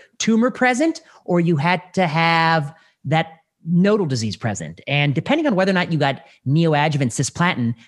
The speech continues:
there were different rules for the exact pathologic stage you had to have at the time of the operation. Uh, you can take out the, you can check out the publication for that information. But suffice it to say, these are people,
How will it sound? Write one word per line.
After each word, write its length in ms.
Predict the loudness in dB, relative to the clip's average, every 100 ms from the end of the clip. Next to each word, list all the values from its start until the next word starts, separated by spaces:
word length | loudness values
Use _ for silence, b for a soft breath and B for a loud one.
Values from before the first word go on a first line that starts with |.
| -4
there 80 |
were 60 | -2
different 440 | -2 -2 -4 -2
rules 400 | 0 2 2 -2
for 540 | -4 -2 0 0 0 -4 B -4
the 60 |
exact 540 | -4 -2 0 0 -2 -8 -4
pathologic 600 | -4 -2 0 0 -2 -8
stage 460 | -4 -2 -2 -4
you 120 | -4
had 160 | -4 -4
to 60 | -4
have 180 | -4
at 40 | -4
the 60 |
time 160 | -6 -4
of 80 | -2
the 80 | -4
operation. 680 | -4 -2 -2 -4 -6 -8 B B B -6
Uh, 240 | -4 -4 -4
you 120 | -2
can 160 | -2
take 160 | -2 -4
out 100 | -4
the, 80 | -8 _
you 100 | -6
can 100 | -2
check 140 | -2 -2
out 80 |
the 80 | -2
publication 540 | -2 -4 -2 -2 -2 -2
for 240 | 0 0
that 180 | 2 0
information. 760 | -2 0 2 0 0 -4 -6 B B B
But 260 | -2 -2 0
suffice 360 | -2 0 -2
it 60 | -4
to 60 | -4
say, 400 | 0 0 -2 B B
these 280 | -2 0 2
are 40 |
people, 600 | 0 -2 0 0 -2 -4